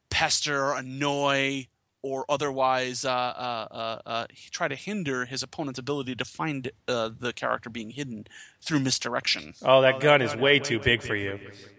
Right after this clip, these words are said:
Speaker 1: Exactly.
Speaker 2: What are you doing? You a stormtrooper or a Jawa? <laughs>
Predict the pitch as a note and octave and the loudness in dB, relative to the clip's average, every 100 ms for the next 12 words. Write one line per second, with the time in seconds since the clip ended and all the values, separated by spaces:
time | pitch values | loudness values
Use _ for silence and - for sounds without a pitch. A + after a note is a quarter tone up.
0 | - - E4+ G5+ - - - C4 - - | -4 -4 -4 0 2 2 4 2 2 2
1 | F#3 F3+ F3 - D3 D3 - F#3 A3+ G3+ | 6 6 6 0 -4 -2 4 6 8 12
2 | B3+ D#3+ G#2 - - B2+ G#2 - C#3+ D#3+ | 12 10 4 -4 -4 -2 -2 4 6 6
3 | D#3+ G#3 G#3 G#3+ A#2+ A2 D3 B2+ F#2 - | 6 4 6 6 6 8 6 6 4 -4
4 | - - - - - - - _ - D#3+ | -10 -14 -16 -20 -20 -20 -20 _ -20 -20
5 | - _ - - | -20 _ -6 -6